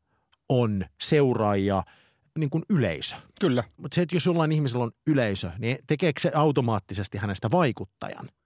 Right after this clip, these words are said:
Speaker 2: No mun matematiikan mukaan tekee.
Speaker 1: Mut
Speaker 2: Et-
Speaker 1: mä onpa opponoin. Mä oon jutellut joidenkin vaikuttajien kanssa.
Speaker 2: Joo.
Speaker 1: Ja sit mä oon myös lukenut, äh, nää on varmasti vähemmistössä, mut kuitenkin.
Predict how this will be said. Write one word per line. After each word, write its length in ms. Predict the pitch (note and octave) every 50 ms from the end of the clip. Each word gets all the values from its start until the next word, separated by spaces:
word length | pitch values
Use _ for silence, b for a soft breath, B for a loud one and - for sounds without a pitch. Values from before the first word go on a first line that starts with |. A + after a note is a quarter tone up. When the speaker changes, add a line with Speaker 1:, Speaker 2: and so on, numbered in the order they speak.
| _ _ _
Speaker 2:
No 160 | - C#3+ D3+ -
mun 260 | - F#3 A#3 A#3+ G#3 D#3+
matematiikan 840 | D3 C#3 - C#3 B2 A2+ G2+ - - A2+ G#2 F#2 - G#2+ G2 G#2 - -
mukaan 400 | A#2 A#2 G2+ - G#2+ F2+ F2 F2
tekee. 500 | - F2 - - - - - - - - - _
Speaker 1:
Mut 120 | - C#3 -
Speaker 2:
Et- 40 | -
Speaker 1:
mä 100 | F3+ F#3+
onpa 200 | G3+ G3+ F3 A3
opponoin. 520 | A3 A3+ - - - C3 G#2+ F#2+ - - - b b b b b b b b -
Mä 60 | E3+ E3
oon 200 | E3+ E3 D#3+ - - C#3
jutellut 580 | F#3 G#3+ G#3 - F#3 C3+ A#2 A2+ A2 G#2+ G#2 -
joidenkin 380 | C3+ D3+ E3 C#3+ B2+ A2+ C3+ B2+
vaikuttajien 600 | F#3+ F#3 C#3+ G#2 G2+ - - - - - F#2 F2
kanssa. 280 | - - - - - A#2+
Speaker 2:
Joo. 220 | G#2 A2 B2+ D3+ D#3 - _ _ _ _
Speaker 1:
Ja 80 | B2 A#2
sit 100 | D3+ D#3
mä 60 | D#3
oon 60 | D3
myös 140 | D3 D3 A#2
lukenut, 500 | D#3 G3+ G3+ - F#3+ D3+ B2 A2 G2+ G#2 B
äh, 60 | B B B B B B F#3 C3+ A2+ A2 - - A2+ - - -
nää 120 | A2+ A2
on 60 | G#2+
varmasti 300 | G#2+ G#2 F#2+ F#2+ - - -
vähemmistössä, 540 | - G#2+ B2+ D#3+ F3 F3+ F3+ - - D#3+ -
mut 100 | F3+ - -
kuitenkin. 440 | - C3+ A2 - F#2 D#2+ - D2